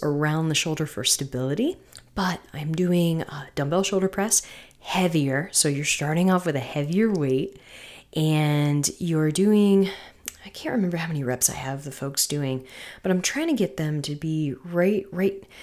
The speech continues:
in the beginning, about three to four reps in reserve. So they feel like they have three to four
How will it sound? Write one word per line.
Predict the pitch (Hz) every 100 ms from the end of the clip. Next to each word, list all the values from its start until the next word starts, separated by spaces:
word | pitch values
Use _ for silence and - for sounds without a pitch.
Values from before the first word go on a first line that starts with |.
| - -
in | 196
the | 202
beginning, | 208 226 226 233 226 226
about | 185 170 -
three | 202 202
to |
four | 202 185 180 185 - - _ _ -
reps | 170 - 196
in |
reserve. | 175 165 160 170 185
So | - 156
they | 156 - 160
feel | - 175
like | 165 160
they | 151
have | 143
three | - 175
to | 160
four | - 156 151